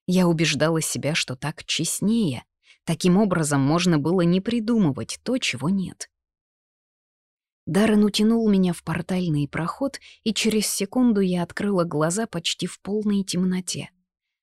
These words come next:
Рядом шумела вода. Где-то я это уже видела. Ах да, в своем проклятом зеркале. «Что это за подземелье?» — осторожно спросила я. Тот щекотливый момент, когда испуг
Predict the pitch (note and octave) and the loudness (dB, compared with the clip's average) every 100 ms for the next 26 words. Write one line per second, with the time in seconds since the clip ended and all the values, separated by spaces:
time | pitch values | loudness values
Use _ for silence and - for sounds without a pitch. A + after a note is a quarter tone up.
0 | _ F#3+ A#3 F#3+ B2+ - C#3+ C#3 C3 B2 | _ 0 2 2 0 0 -2 0 0 -2
1 | B2+ A#2+ D3+ F3+ _ _ _ - E3+ D#3+ | -6 -6 -6 -8 _ _ _ -4 0 0
2 | F3+ F3 D#3+ E3 D#3 D3+ D#3+ D#3+ D#3 F3+ | 0 0 0 0 0 0 0 0 -2 -4
3 | C#3 A2+ - _ _ _ _ F#3+ F3 D#3 | -4 -8 -12 _ _ _ _ 0 0 0
4 | D3+ D3 C3 A#2 - _ - - C3+ C3 | -2 -4 -4 -8 -14 _ -8 -2 0 0
5 | C3 - D3 C#3+ - D3 D#3+ D3+ C#3+ E3 | -2 -2 -4 -4 -6 -6 -6 -4 -4 -6
6 | - - - - _ _ _ _ _ _ | -8 -12 -14 -16 _ _ _ _ _ _
7 | _ _ _ _ - - A#3 A#3 A3+ G3+ | _ _ _ _ -10 -2 2 2 2 0
8 | G3 G3+ F#3 F#3 G3+ G#3+ D#3+ F#2 - _ | -2 -4 -6 0 2 2 0 -4 -14 _
9 | _ - D3+ - D3 C#3 C3 C3+ - - | _ -10 -8 -2 -2 0 0 -2 -4 -6
10 | C3 - B2+ C3+ A#2 - _ _ _ _ | -6 -6 -6 -8 -10 -14 _ _ _ _
11 | _ _ - D3+ - - D#3 D3+ - D#3 | _ _ -4 -4 -2 -2 -2 -4 -2 -2
12 | D3 C3+ C3 C#3 F#3 A#3 F#3+ - B2+ B2+ | 0 0 0 0 0 0 0 -4 -6 -4
13 | C3+ - - B3+ - | -4 -6 -8 -10 -10